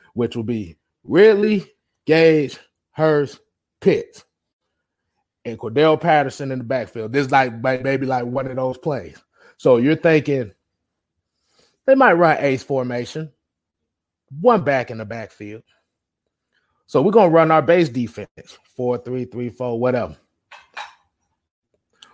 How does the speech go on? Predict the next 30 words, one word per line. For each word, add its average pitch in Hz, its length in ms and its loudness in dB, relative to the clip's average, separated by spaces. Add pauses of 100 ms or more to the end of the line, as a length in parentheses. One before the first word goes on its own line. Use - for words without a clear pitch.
(120)
But 131 300 4
once 151 240 2
they 147 180 4
get 151 220 2
out 147 180 0
the 131 100 0
huddle, 160 520 2 (420)
and 104 120 -10
all 151 240 2
of 143 80 -2
a 139 80 -4
sudden 156 340 -2
now 160 240 2
you 151 180 -4
see 143 480 -8 (2500)
shotgun 165 1000 2 (120)
with 120 200 -8
three 226 180 2
wide 202 280 6
receivers 170 400 -6
on 156 160 -4
one 208 200 0
side 151 420 -2
and 123 120 -14
Kyle 180 260 2
Pitts 190 320 -2
on 156 140 -6
the 180 120 -2
other 170 160 0
side 113 320 -12